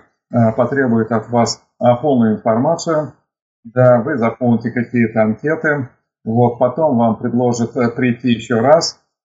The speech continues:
За это время, значит, э, банк, э, э, значит, э, обратится в соответствующие институции, э, скажем, кредитное бюро, э, которые, значит, э, э, аккумулируют кредитные истории физических и юридических лиц.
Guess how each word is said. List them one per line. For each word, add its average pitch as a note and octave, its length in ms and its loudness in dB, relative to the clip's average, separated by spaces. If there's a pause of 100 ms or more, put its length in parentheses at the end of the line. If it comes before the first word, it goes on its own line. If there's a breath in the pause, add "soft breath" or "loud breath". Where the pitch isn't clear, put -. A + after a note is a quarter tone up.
За D#3 100 2
это D#3 260 0
время, G#2+ 540 0 (220)
значит, A#2 420 -2
э, A#2 200 0
банк, A#2+ 460 0
э, A2 300 -2 (400)
э, A2+ 300 2
значит, A#2+ 480 -2
э, A2 320 0 (340)
обратится B2 640 0
в - 40 -8
соответствующие A#2+ 960 -2 (280)
институции, C#3 960 -2 (360)
э, A2+ 180 0
скажем, A2 400 0
кредитное A#2+ 580 0
бюро, B2 480 0 (360)
э, A#2 240 0
которые, B2+ 580 0
значит, A#2+ 540 -2
э, A#2 200 0 (320)
э, - 40 -8 (520)
аккумулируют B2+ 960 2
кредитные A#2+ 520 2
истории C3 400 -2
физических A#2+ 640 -2
и A#2 40 -2
юридических A2+ 580 -2
лиц. F#2+ 340 -4